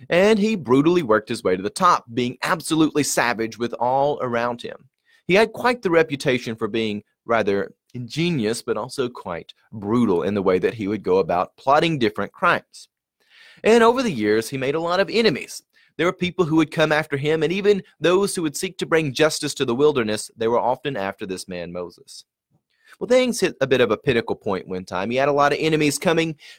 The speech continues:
down after him, and he realized that he couldn't even stay with his own band of baddies. So what does this man Moses do? He flees,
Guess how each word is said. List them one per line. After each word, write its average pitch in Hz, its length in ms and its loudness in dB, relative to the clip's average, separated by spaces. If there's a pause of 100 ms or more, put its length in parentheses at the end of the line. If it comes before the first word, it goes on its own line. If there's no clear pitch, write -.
down 151 320 4
after 147 320 0
him, 147 100 0
and 143 80 2
he 139 60 2
realized 165 400 2
that 147 100 2
he 165 80 -2
couldn't 220 240 -4
even 196 160 -4
stay 175 320 0
with 156 160 -2
his 143 160 -8
own 139 200 -4
band 104 440 -4 (100)
of 92 220 -2 (180)
baddies. 101 580 -4 (520)
So 196 240 2
what 117 320 2
does 117 380 2 (160)
this 120 180 -6
man 113 240 -2
Moses 127 320 -2
do? 185 160 -2
He 190 160 -6
flees, - 500 -10